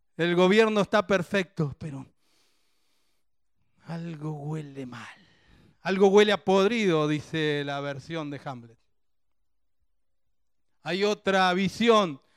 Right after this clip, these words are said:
de los capiteles. Y dice, "Vi al Señor que estaba sobre el altar y dijo, 'Derriba el capitel y estremezcanse las puertas.'"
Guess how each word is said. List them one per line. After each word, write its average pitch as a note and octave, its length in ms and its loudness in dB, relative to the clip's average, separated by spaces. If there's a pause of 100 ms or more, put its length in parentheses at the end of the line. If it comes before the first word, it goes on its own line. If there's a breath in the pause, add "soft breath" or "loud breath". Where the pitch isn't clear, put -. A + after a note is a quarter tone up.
(120)
de F3+ 120 0
los G3 160 2
capiteles. F#3+ 880 2 (540)
Y F3+ 120 -4
dice, G3+ 300 2
"Vi A#3 140 4
al B3+ 160 2
Señor A#3+ 440 2
que A#3+ 80 -6
estaba B3 380 2
sobre G#3+ 300 6
el G#3 60 0
altar G#3 400 0
y A3+ 100 -2
dijo, G3+ 360 -2
'Derriba C4 480 2
el B3 100 0
capitel A#3 560 0
y A#3 60 2
estremezcanse G#3+ 800 -2
las G#3 140 0
puertas.'" G#3+ 760 0